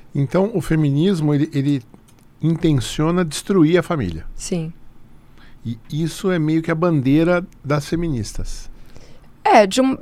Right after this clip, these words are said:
Speaker 2: elas, é, elas verbalizam isso de uma forma mais romantizada, né? Elas, elas não falam, "A gente quer acabar com a religião e com a tua família."
Speaker 1: Não, quero acabar com essa família patriarcal. Isso eu
Speaker 2: É,
Speaker 1: já ouvi
Speaker 2: é,
Speaker 1: falar
Speaker 2: ela,
Speaker 1: muito.
Speaker 2: é isso,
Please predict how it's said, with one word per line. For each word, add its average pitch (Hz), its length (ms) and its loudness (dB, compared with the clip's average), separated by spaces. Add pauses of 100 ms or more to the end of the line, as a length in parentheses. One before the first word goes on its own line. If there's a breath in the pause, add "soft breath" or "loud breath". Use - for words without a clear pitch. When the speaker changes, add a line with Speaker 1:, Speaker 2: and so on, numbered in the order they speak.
Speaker 2:
elas, 269 380 4 (720)
é, 165 320 0
elas 196 340 4
verbalizam 196 540 2
isso 196 140 -2
de 214 60 -4
uma 214 120 0
forma 220 420 -2
mais 220 220 0
romantizada, 196 640 0
né? 151 60 -4
Elas, 170 300 -4
elas 165 160 -2
não 185 100 -2
falam, 151 360 -2
"A 147 80 -2
gente 156 220 -4
quer 165 120 0
acabar 147 440 2
com 160 480 -4
a 160 60 -2
religião 160 520 0
e 156 60 -4
com - 80 -6
a 160 40 -4
tua - 100 -6
família." 160 240 0
Speaker 1:
Não, 139 60 -4
quero 123 200 -2
acabar 131 360 -2
com - 120 -8
essa 139 160 -8
família 131 500 -6
patriarcal. 127 880 -6
Isso 98 220 -6
eu - 20 2
Speaker 2:
É, 208 60 6
Speaker 1:
já 196 60 6
ouvi - 100 4
Speaker 2:
é, 208 40 10
Speaker 1:
falar 190 120 10
Speaker 2:
ela, 180 120 8
Speaker 1:
muito. 123 120 2
Speaker 2:
é 214 60 10
isso, 180 500 2